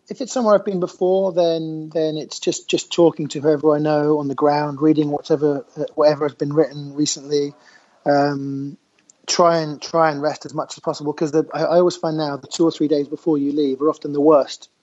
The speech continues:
uh, few days. You know, it's, it's, it's hard to sleep. You don't, you don't eat properly. Um, and I'm, you know, I, I used to be so hungry to get on a plane and go somewhere. I, I, I would have, I would have, you know,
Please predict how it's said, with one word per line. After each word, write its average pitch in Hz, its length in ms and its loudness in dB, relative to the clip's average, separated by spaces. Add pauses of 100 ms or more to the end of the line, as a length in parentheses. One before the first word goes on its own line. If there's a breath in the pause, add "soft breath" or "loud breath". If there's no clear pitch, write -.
uh, 131 140 -6
few 135 240 -4
days. 120 460 -8
You 139 80 -8
know, 135 60 -2
it's, 123 200 -6
it's, 123 180 -8
it's 135 180 -6
hard 143 200 4
to - 80 -12
sleep. 135 380 -2
You 135 60 -4
don't, 131 200 -4
you 135 100 -4
don't 139 160 -4
eat 139 180 -6
properly. 131 480 -6 (440 soft breath)
Um, 131 680 -4
and 156 140 0
I'm, 143 300 -2 (540 soft breath)
you 156 100 2
know, 131 120 4 (340)
I, 147 60 -2 (140)
I - 20 6
used 175 260 2
to 156 60 -6
be 147 80 0
so 165 440 4
hungry 135 460 -2
to - 100 -14
get 131 120 2
on 127 60 -8
a 131 60 -10
plane 139 360 -4
and 127 80 -10
go 135 160 0
somewhere. 120 400 -8 (140)
I, 143 40 -4
I, 156 260 2
I 147 120 -2
would 156 160 0
have, 143 180 -4
I 151 40 -10
would 151 160 0
have, 143 260 0
you 151 80 -2
know, 127 160 -4